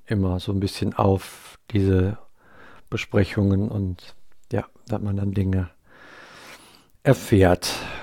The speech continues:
oder auch nicht erfährt oder noch mal nachfragen muss und ja, so, solches, solcherlei. Genau.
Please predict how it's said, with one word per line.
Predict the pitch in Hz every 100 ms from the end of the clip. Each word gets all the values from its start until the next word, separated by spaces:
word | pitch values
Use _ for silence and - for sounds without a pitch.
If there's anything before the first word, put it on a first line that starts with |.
| -
oder | 110 98 101
auch | 117
nicht | 139 151 117
erfährt | 120 - 120 107 107 -
oder | 107 101
noch | 98 98 -
mal | 101 101
nachfragen | 110 110 107 - - 101 101 101 101
muss | 104 107 - -
und | 113 98 101 _
ja, | 127 101 - - 113 -
so, | - 101 107
solches, | 101 95 92 - - - - -
solcherlei. | 127 139 135 107 87 - - _ _ _ - - - - - - - - - - - - - - -
Genau. | 233 208 104 85